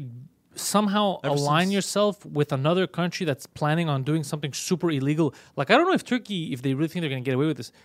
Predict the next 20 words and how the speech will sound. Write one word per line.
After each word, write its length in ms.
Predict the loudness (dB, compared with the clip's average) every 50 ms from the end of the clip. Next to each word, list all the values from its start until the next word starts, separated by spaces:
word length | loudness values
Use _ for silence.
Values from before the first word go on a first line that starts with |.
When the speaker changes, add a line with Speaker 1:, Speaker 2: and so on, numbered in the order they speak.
| _ _
Speaker 1:
but 80 | -8 -4
there's 160 | -2 -2 2
no 120 | 2 4 4
way, 100 | 6 4
like, 140 | 4 4
the 80 | 2 0
European 440 | -2 0 -2 -2 -2 -2 -2 -2 -2
Union, 600 | 0 0 0 0 0 -2 -4 -4 -6 -8 -10 -12 -12
uh, 80 | -12 -10 -8 -8
like, 200 | -8 -10 -8 _
people 240 | 2 2 4 6 6
would 140 | 4 4 2
fucking, 320 | 0 -4 -4 -4 -6 -10 -4
this 280 | 0 0 0 0 0 -4
is 40 | -6
crazy 420 | -6 -2 0 0 0 0 -2 -6
shit. 200 | -10 -12 -14 -16 -12 -8
Speaker 2:
It 120 | -4 -2 0
is 140 | 0 -2 -2
crazy. 340 | -6 -6 -6 -6 -8 -12